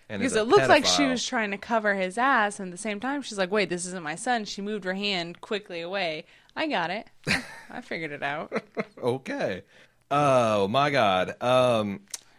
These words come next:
Speaker 1: so Sookie, again, wakes up from a dead sleep. Jason's like, "Get up." She's like, "There's this thing called a phone. We talked about this. Do you have anything more to say?"
Speaker 2: Uh, I like the way that Jason says, "Sookie!" to wake her up finally at the end. Did you catch that?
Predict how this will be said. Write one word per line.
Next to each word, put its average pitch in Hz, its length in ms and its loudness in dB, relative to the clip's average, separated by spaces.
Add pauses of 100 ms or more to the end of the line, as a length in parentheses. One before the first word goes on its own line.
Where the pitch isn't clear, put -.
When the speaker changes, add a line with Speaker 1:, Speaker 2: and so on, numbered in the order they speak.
(220)
Speaker 1:
so - 140 -4
Sookie, 156 540 2
again, 131 480 -2 (120)
wakes 117 340 -2
up 107 180 0
from 101 100 -6
a 98 60 -6
dead 101 260 0
sleep. 95 300 -6
Jason's 95 420 -4
like, 87 140 -4
"Get 104 160 -2
up." 117 300 0
She's 107 220 -10
like, 101 120 -6
"There's 104 200 -4
this 95 100 -14
thing 120 180 -6
called 110 200 -2
a 101 40 -10
phone. 104 340 -4
We 92 80 -8
talked 104 300 -4
about 90 280 -4
this. 92 280 -6
Do 98 80 -8
you - 20 -4
have 92 80 -6
anything 95 280 -8
more 95 180 -6
to 90 80 -10
say?" 123 300 -2 (460)
Speaker 2:
Uh, 190 280 2
I - 80 -2
like 208 160 -2
the 208 80 -12
way 190 100 -4
that 170 140 -8
Jason 180 340 -10
says, 165 420 -10 (380)
"Sookie!" 240 840 2 (260)
to 220 100 -6
wake 190 140 0
her 190 160 2
up 175 200 0
finally 196 400 -4
at 202 80 -14
the 208 100 -12
end. 202 220 -10
Did 196 120 -14
you 185 80 -10
catch 185 240 -8
that? 208 280 -6